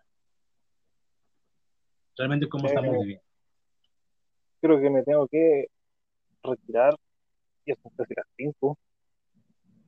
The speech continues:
Speaker 1: Ah, ok, sí, sí, sí,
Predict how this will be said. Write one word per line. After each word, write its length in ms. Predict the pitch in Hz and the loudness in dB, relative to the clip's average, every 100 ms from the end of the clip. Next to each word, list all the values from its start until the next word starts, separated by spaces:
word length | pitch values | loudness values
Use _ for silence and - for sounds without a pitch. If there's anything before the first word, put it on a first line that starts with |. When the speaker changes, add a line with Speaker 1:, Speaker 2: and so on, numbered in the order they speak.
| _ _ _ _ _ _ _ _ _ _ _ _ _ _ _ _ _ _ _ _ _ _ _ _ _ _ | _ _ _ _ _ _ _ _ _ _ _ _ _ _ _ _ _ _ _ _ _ _ _ _ _ _
Speaker 1:
Ah, 160 | 151 165 | -4 -2
ok, 140 | - 165 156 | 2 2 0
sí, 160 | 147 135 | -2 -4
sí, 120 | - | -6
sí, 320 | - 143 120 | -8 -10 -10